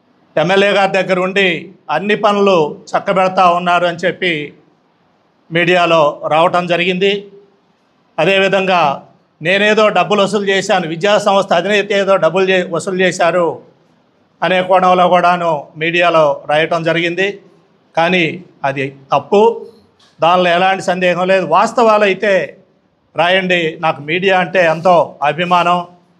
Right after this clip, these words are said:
నిజమైన వార్తలు వస్తే దానిలో నేను స్వీకరిస్తా ఉన్నాను. అదే అబద్ధం వార్తలు అనేవి కొంత కనీసం నా వివరణ అన్నా తీసుకోవాలి.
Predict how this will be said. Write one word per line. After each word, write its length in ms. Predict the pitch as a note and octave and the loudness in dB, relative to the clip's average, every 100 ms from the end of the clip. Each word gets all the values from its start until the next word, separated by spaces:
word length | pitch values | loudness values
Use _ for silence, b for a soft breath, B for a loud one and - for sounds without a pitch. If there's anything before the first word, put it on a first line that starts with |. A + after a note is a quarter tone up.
| _ _ _ _ | _ _ _ _
నిజమైన 400 | D#3 D#3 G#3 G3+ | -2 0 0 2
వార్తలు 420 | F3+ F3+ F#3 G3+ F3 | 2 2 2 0 0
వస్తే 560 | F3 F#3 E3+ C#3+ - _ D3 | -2 -2 -2 -2 -10 _ -4
దానిలో 560 | D#3+ F3 E3+ D3 B2 - | -4 0 2 2 -2 -8
నేను 440 | C#3+ C#3+ C3+ B2 - _ | -8 -8 -10 -14 -20 _
స్వీకరిస్తా 600 | - E3+ F3 F3 E3+ F#3 | -4 -4 0 -2 2 2
ఉన్నాను. 460 | E3+ E3+ E3+ F#3+ F#3+ - _ _ _ _ _ _ _ _ _ _ D#3 | 2 0 0 -2 -6 -16 _ _ _ _ _ _ _ _ _ _ -4
అదే 220 | F3 A3+ | 0 2
అబద్ధం 440 | G3+ F#3+ A3 A3 | 2 2 0 2
వార్తలు 340 | G#3 F#3+ G#3+ G3 | 2 2 0 0
అనేవి 640 | F#3+ F#3+ G3 F#3 D3+ C3+ - _ _ _ _ | 0 0 0 -2 -4 -12 -20 _ _ _ _
కొంత 540 | F3 G#3+ A#3 F#3+ C#3 - - | -2 0 0 2 0 -4 -4
కనీసం 420 | G#3 B3 B3 A3 | -2 0 -2 0
నా 120 | G3 D#3+ | 0 0
వివరణ 580 | - _ E3+ G#3 A3 G#3+ | -6 _ -2 0 0 0
అన్నా 200 | G3+ F#3+ | 0 -2
తీసుకోవాలి. 800 | F#3 F#3 G3 E3 C#3+ B2 A2+ | -4 -4 0 2 2 -2 -10